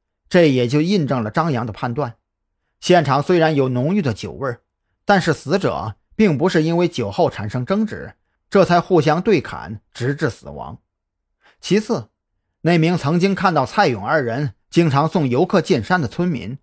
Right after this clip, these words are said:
找到驻守在大杨树村现场的刑警，声称他反复回忆之后，有八成把握确定车上坐着的女孩就是照片里的彭璇。在刑警有针对性的反复问询下，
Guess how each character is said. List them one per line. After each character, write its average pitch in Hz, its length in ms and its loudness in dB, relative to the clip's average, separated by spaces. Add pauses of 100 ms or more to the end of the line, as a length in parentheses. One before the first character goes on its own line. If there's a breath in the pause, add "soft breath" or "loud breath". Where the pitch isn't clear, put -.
(480)
找 165 180 4
到 196 160 6
驻 190 180 2
守 143 160 2
在 170 120 4
大 170 200 2
杨 139 180 2
树 165 160 -2
村 170 180 -2
现 160 240 -2
场 101 160 -10
的 139 80 -4
刑 151 220 -6
警， 95 300 -10 (480)
声 165 260 2
称 160 140 2
他 160 120 4
反 110 240 -2
复 143 120 -6
回 135 200 -4
忆 143 120 -2
之 156 100 -8
后， 147 320 -6 (300)
有 190 200 6
八 240 220 2
成 151 220 0
把 101 180 -2
握 120 340 -2 (220)
确 185 220 4
定 147 160 4
车 185 200 2
上 156 160 2
坐 202 200 2
着 131 80 -2
的 120 100 -2
女 107 120 -6
孩 104 400 -4 (120)
就 208 200 4
是 120 120 -4
照 123 180 0
片 147 240 -4
里 110 80 -8
的 95 80 -12
彭 127 220 -8
璇。 73 280 -14 (960)
在 165 180 4
刑 165 220 0
警 160 160 0
有 120 160 0
针 202 200 0
对 190 100 2
性 127 160 -4
的 110 80 -4
反 104 260 -4
复 170 160 -2
问 175 140 0
询 107 180 -8
下， - 280 -8